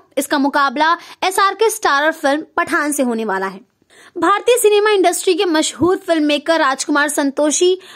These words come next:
नौ साल के ब्रेक के बाद अपनी आने वाली फिल्म गांधी गोडसे एक युद्ध के साथ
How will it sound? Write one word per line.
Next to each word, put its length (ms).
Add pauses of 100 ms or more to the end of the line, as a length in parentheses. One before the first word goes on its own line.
(100)
नौ 220
साल 240
के 160
ब्रेक 280
के 80
बाद 300
अपनी 320
आने 260
वाली 240
फिल्म 400
गांधी 400
गोडसे 440
एक 160
युद्ध 260
के 140
साथ 340